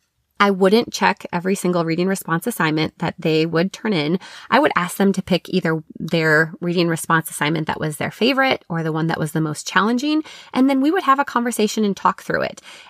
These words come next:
And I liked doing this in a one-on-one setting where we could actually talk about it because I could provide instant feedback and I could take a look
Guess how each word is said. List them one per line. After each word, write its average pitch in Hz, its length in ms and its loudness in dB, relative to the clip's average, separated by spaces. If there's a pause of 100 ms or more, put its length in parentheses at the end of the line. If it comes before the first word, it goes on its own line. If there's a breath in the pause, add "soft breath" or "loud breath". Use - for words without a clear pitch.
And 226 320 4
I 202 140 4
liked 208 500 2
doing 185 320 2
this 160 420 -2
in 165 240 2
a 160 160 -2
one-on-one 175 760 0
setting 160 480 -4
where 160 140 -2
we 165 120 -4
could - 160 -2
actually 180 360 -4
talk - 260 -4
about 165 200 0
it 262 200 2
because 185 600 2 (460)
I 202 100 6
could 254 160 4
provide 185 520 4 (100)
instant 208 540 2
feedback - 720 -2
and 185 180 2
I 185 120 4
could 262 160 -2
take 226 200 -2
a 202 60 4
look 170 300 2